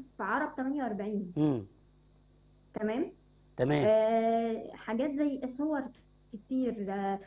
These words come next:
Speaker 1: ممرضة إسرائيلية، يعني واحدة ادعت إن هي ممرضة فلسطينية في مستشفى الشفاء،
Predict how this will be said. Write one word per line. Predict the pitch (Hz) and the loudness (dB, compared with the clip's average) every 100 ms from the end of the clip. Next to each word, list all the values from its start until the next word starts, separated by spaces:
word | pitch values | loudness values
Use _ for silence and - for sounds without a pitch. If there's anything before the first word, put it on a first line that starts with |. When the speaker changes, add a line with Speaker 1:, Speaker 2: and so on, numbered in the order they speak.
| - | -4
Speaker 1:
ممرضة | 226 233 247 277 269 | 2 4 4 4 2
إسرائيلية، | 254 208 190 220 - - - 214 220 226 269 262 202 196 | 0 0 -4 -8 -14 -18 -6 -4 -2 0 0 2 0 0
يعني | 185 214 | -2 0
واحدة | 240 277 240 | -2 0 0
ادعت | 214 254 277 | 0 -2 -2
إن | 262 214 | -4 -2
هي | 240 269 240 | 0 0 0
ممرضة | 202 202 202 220 269 | 0 0 0 0 0
فلسطينية | 262 226 220 220 208 254 262 | -2 -4 -6 -6 -2 0 -2
في | 247 | -2
مستشفى | 202 180 262 262 | -6 -6 -6 -4
الشفاء، | 240 214 247 | -4 -4 -4